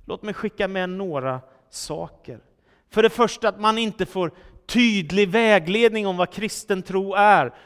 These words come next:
utan en diffus bild av tron. Det gör att man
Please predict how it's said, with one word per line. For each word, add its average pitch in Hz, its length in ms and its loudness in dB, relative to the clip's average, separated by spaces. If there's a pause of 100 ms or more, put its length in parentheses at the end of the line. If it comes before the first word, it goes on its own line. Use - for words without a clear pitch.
(100)
utan 202 240 0
en 196 200 -2
diffus 214 720 -4
bild 185 680 -2
av 165 400 -2 (320)
tron. 185 520 -4 (260)
Det 226 340 2
gör 139 500 0 (520)
att - 200 -6
man 156 260 -4